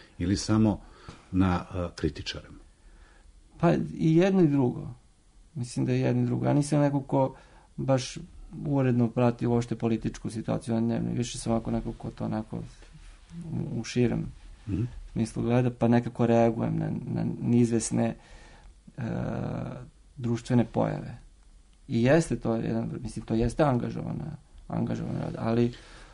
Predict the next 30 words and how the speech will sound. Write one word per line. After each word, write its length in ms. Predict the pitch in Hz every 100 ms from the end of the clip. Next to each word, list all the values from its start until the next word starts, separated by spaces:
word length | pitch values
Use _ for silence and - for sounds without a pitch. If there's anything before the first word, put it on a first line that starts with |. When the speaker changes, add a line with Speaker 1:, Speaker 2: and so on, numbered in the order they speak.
| - -
Speaker 2:
ovaj, 520 | 120 120 120 123 123 - - -
s 100 | -
obzirom 400 | 131 127 139 131
da 80 | 131
ja 280 | 135 135 123
nemam 420 | 139 131 135 135 131
isključivo 480 | - 135 - 131 123
tu, 280 | - 151 - - - - -
tu 180 | - 147
praksu, 600 | 139 135 139 - 151 139 - - - - - 135
ja 160 | 131 131
mogu 240 | 127 123
da 100 | 120
kažem 300 | 120 117 113
da 60 | 110
sam 120 | 110
prosto 480 | 117 113 120 113 117 -
neko 380 | 123 113 117 113
ko 240 | - 113
je, 200 | 113 113 - _ _ _ - _ _ _
e, 40 | - - - - 127 127 - _ _ _ _ - -
nekako 680 | - 120 123 123 127 131 -
na, 120 | 127 127
na 140 | 131
jedan 340 | 127 135 135
ironičan 760 | 127 127 143 160 156 135 123 123
način 480 | 123 127 123 120 117
postavlja 720 | - 113 113 123 120 120 113 - - - - - - - - _
izvestan 380 | 131 117 - 113
komentar. 600 | 110 110 101 98 - 98